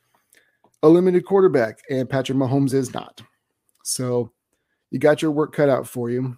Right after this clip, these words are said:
but it should be a good game. So if Buffalo loses, I'm not gonna be, not gonna beat myself up 'cause the one thing that I've kind of,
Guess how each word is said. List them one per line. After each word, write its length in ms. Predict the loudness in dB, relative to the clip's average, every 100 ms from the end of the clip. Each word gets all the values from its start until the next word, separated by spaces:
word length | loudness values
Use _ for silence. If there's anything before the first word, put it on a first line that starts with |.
| _
but 160 | 0 2
it 60 | 2
should 240 | 0 0
be 80 | 2
a 40 |
good 220 | 4 2
game. 240 | 0 -4 -8
So 220 | -4 -2
if 80 | -2
Buffalo 320 | -4 -2 -2
loses, 360 | 0 0 0 -2
I'm 120 | 0
not 180 | -2 -2
gonna 160 | -6
be, 320 | -4 -2 -4 -6 _ _ _ _
not 140 | -6 -4
gonna 100 | -2
beat 140 | 0
myself 420 | 0 -2 -2 -4
up 200 | -6 -8
'cause 160 | -8 -10 _ _ _
the 80 | 0
one 140 | 0 2
thing 140 | 2
that 120 | 2
I've 160 | 0 -2
kind 200 | -2 -2
of, 220 | -2